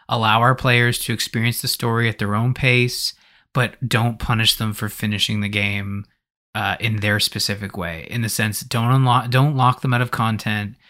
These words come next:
Don't, um, try not to at least, you know, um, do the rewind at the end, like, "Hey, finish the main game." And it's like,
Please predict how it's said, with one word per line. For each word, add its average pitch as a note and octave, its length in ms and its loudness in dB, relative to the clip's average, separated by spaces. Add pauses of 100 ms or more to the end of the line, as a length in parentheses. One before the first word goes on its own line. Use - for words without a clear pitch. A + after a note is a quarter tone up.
(340)
Don't, A#2+ 600 0 (420)
um, G#2+ 640 2 (360)
try C3 360 2
not A#2 300 2
to A2+ 180 -2
at A2 120 -4
least, G#2+ 520 -4 (160)
you A#2+ 120 -4
know, G2 280 -6 (160)
um, G2+ 520 -6 (120)
do B2+ 220 2
the A#2 100 2
rewind A2+ 540 4
at G#2 80 -4
the G#2+ 140 2
end, G#2 200 0
like, G2+ 180 -4
"Hey, A2 160 -2
finish G#2+ 340 -2
the G#2 80 -4
main G#2 220 0
game." G2+ 240 -2
And G2 80 -4
it's G2+ 160 -8
like, F#2+ 240 -8